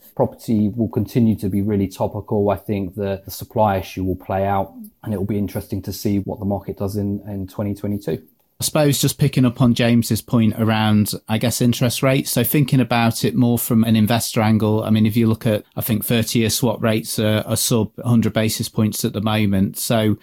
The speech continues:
Speaker 2: if you think about it from a, an investor argument, you're not gonna get good returns on your cash in terms of, um, obviously bank interest rates. So people are exploring other places to invest. So property would be,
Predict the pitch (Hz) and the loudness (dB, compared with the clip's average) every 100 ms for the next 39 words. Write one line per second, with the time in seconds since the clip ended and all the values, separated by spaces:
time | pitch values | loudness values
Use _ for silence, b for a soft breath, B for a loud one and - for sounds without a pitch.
0 | B B - 123 120 143 131 120 113 120 | B B -2 0 2 2 2 2 0 -2
1 | - 117 110 110 - 117 107 120 - 117 | -2 2 2 2 2 2 4 0 0 0
2 | 107 107 - 101 101 101 - - 117 127 | 2 0 0 2 4 4 2 -4 0 2
3 | 123 117 110 107 107 - 113 110 - 110 | 2 2 0 0 -2 -2 0 0 0 2
4 | 104 104 123 113 110 139 117 - - - | 2 2 2 2 2 0 0 0 -2 0
5 | 117 - 117 107 98 113 101 - 110 104 | 0 2 2 2 2 0 0 0 0 2
6 | 107 113 107 117 117 113 110 131 120 - | 2 0 -2 -2 0 2 2 4 2 2
7 | 117 - 131 123 131 - 123 113 113 110 | 0 2 2 2 0 -2 0 2 4 2
8 | - 120 - 117 113 113 - 110 110 107 | 2 0 2 2 2 0 0 0 0 -2
9 | - - 120 110 110 113 117 - 117 120 | -4 -2 0 2 4 2 0 -4 -2 -2
10 | - 117 113 117 - 117 117 127 - - | 0 0 0 -2 0 2 2 0 -2 0
11 | 110 110 B B B - 131 - - 117 | 2 0 B B B -4 -4 -2 0 2
12 | 117 - 120 120 123 | 2 0 2 2 0